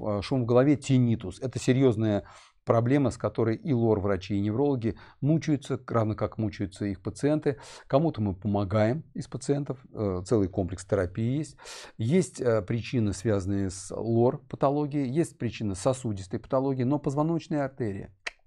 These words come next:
нет, скорее всего, это не основная причина, а, шума в голове. Уважаемые коллеги, дорогие зрители, приходите к нам на Бехтеревские чтения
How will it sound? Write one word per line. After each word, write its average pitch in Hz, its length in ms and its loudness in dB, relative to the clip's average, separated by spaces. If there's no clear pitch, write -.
нет, 123 280 -2
скорее 101 340 -2
всего, 98 400 -6
это 104 520 -2
не 107 280 -2
основная 101 540 -4
причина, 92 560 -6
а, 90 340 -4
шума 92 360 -2
в 95 220 -8
голове. 92 400 -2
Уважаемые 131 760 4
коллеги, 104 640 0
дорогие 104 560 0
зрители, 95 520 -2
приходите 131 640 2
к - 100 -6
нам 120 440 0
на 101 360 -2
Бехтеревские 104 680 -4
чтения 107 760 0